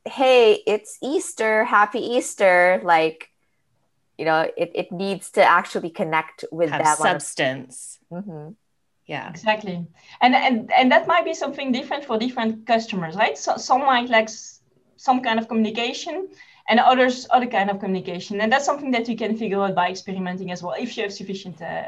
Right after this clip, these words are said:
Speaker 3: you know, customers to experiment with. So again, it's about celebrating heterogeneity, uh, between your customers.
Speaker 1: And so, uh, another concept that you brought up earlier in this interview was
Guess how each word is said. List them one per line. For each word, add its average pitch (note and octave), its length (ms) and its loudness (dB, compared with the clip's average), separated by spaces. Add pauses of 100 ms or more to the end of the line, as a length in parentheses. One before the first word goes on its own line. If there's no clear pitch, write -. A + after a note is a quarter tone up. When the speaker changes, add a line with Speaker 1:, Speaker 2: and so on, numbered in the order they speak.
(160)
Speaker 3:
you G3+ 80 -10
know, E3+ 120 -10
customers F#3 440 -14
to F3 80 -20
experiment E3+ 520 -12
with. E3 200 -18
So F3+ 340 -12 (580)
again, C4 300 4
it's G#3+ 220 0
about A3 220 4
celebrating A3 520 -2
heterogeneity, F#3+ 840 -6
uh, D#3+ 140 -8
between F3 300 -12
your D#3+ 120 -12
customers. F3+ 600 -16 (360)
Speaker 1:
And G#3 100 -8
so, A3 180 4
uh, G3 300 4
another G#3+ 400 2
concept A3 840 -2
that E3+ 300 2 (300)
you B3+ 220 -4
brought A3 240 4
up E3+ 220 -2
earlier G#3+ 360 2
in F3+ 120 0
this F3 180 -8
interview A#3 460 -6
was F3+ 300 -4